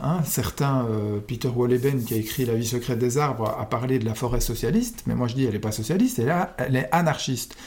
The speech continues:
parce que les socialistes, il y a, il y a un comité central là au-dessus. Et là non, comme on l'a déjà dit tout à l'heure, tout ça se fait de façon totalement, euh, non hiérarchique pyramidale, de façon, euh, en intelligence distribuée, connectée, horizontale,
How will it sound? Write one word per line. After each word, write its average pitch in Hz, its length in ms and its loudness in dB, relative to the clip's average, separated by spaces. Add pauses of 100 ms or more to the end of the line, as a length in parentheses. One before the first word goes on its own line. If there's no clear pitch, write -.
(240)
parce 110 160 -4
que 139 80 2
les 123 120 4
socialistes, 135 580 2
il - 40 4
y 139 40 6
a, 127 140 2
il 123 80 2
y 127 40 0
a 127 40 0
un 123 60 -2
comité 139 300 0
central 135 520 6
là 110 120 -2
au-dessus. 107 320 -8 (480)
Et 127 140 4
là 175 160 4
non, 185 240 4
comme 117 260 0
on 120 40 -2
l'a 117 120 -2
déjà 117 220 0
dit 143 140 2
tout 123 160 -2
à 123 80 2
l'heure, 214 340 2 (300)
tout 165 100 2
ça 196 180 0
se 156 140 -2
fait 190 220 2
de 147 120 2
façon 190 520 0 (100)
totalement, 180 720 2 (400)
euh, 123 640 0 (180)
non 151 400 6
hiérarchique 160 540 2
pyramidale, 135 580 2
de 156 80 -2
façon, 127 300 -2 (120)
euh, 117 120 0
en 120 180 -2
intelligence 135 640 0
distribuée, 131 600 0
connectée, 156 760 0
horizontale, 135 800 2